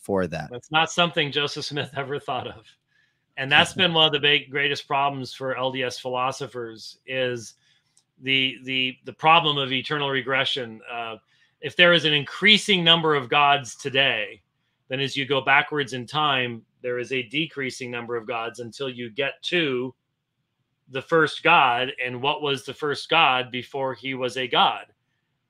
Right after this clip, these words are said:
Speaker 2: He was a man, but now there's no deity. Because
Speaker 1: Hmm.
Speaker 2: remember,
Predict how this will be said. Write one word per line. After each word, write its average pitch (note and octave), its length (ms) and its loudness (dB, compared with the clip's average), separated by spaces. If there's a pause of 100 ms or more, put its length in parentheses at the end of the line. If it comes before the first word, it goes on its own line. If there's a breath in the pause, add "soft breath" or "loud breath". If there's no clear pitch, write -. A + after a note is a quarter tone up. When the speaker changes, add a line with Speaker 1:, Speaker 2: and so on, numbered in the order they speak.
(120)
Speaker 2:
He C#3 200 -4
was C3+ 200 0
a C3 140 4
man, A#2 500 4 (120)
but B2 140 -6
now C3+ 180 0
there's C#3 200 0
no C3+ 120 0
deity. B2+ 500 0 (520)
Because C3+ 520 2
Speaker 1:
Hmm. D3+ 80 -14
Speaker 2:
remember, C#3 580 2